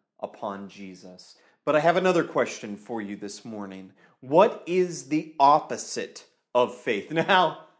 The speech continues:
now hold on. Don't answer it out loud, okay? I don't want you to get the right answer because that will ruin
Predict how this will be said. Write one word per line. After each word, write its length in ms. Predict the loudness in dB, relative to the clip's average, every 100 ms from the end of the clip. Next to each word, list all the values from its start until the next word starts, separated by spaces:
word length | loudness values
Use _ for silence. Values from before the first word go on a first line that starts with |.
| _
now 120 | -10 -2
hold 240 | 0 2
on. 280 | 2 0 -8 _ _ _ _ _ _ _
Don't 260 | -2 0 2
answer 340 | 0 -2 -2
it 80 | -2
out 240 | 0 0 0
loud, 420 | 2 0 -2 -12 _ -18
okay? 280 | -6 -2
I 100 | -2
don't 180 | -2 -4
want 220 | -6 -10
you 60 | -10
to 80 | -8
get 160 | -8
the 80 | -6
right 340 | -2 0 0 -4
answer 420 | -6 -10 -12 -12
because 340 | -12 -16 -6
that 220 | -4 -4
will 160 | -6 -10
ruin 640 | -4 0 2 0 -6 -12